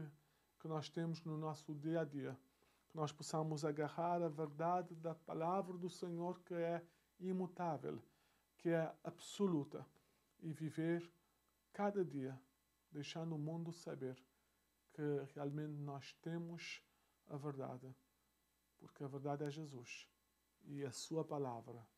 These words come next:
é a verdade. Que Deus possa te abençoar lá em casa. Que Deus possa abençoar o seu povo, abençoar a cada um de nós. E que a sua presença possa continuar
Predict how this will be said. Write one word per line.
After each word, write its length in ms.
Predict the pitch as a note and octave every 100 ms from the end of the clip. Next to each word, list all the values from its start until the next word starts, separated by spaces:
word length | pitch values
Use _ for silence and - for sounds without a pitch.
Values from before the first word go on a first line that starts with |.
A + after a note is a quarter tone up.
| _ _ _
é 300 | - C3 B2 A#2 _ _ _ _ _ -
a 80 | B2
verdade. 440 | B2 B2 A#2+ -
Que 80 | D3
Deus 240 | D#3+ E3
possa 400 | - - C#3+ -
te 140 | D3 D3
abençoar 500 | D3+ D3 - D3+ D3+
lá 140 | D#3
em 80 | D3+
casa. 400 | - - - - _ _ _ _ _ _
Que 60 | F3
Deus 200 | F#3 E3+
possa 220 | E3 F3
abençoar 380 | E3 D#3+ E3 D#3+
o 60 |
seu 220 | D#3 -
povo, 320 | D3 - C3+ D3
abençoar 400 | D#3 D#3 D#3+ D#3
a 60 |
cada 240 | D#3 D#3 D#3
um 140 | D#3
de 100 | D3+
nós. 420 | C#3+ C#3 - - _ _ _ _ _ _ _ -
E 100 | C#3+
que 160 | -
a 100 | D3
sua 240 | C3+ - D3+
presença 560 | D3 C#3 C3 B2+ -
possa 320 | C#3+ C#3 C3 -
continuar 480 | C#3 C#3 C#3 C3+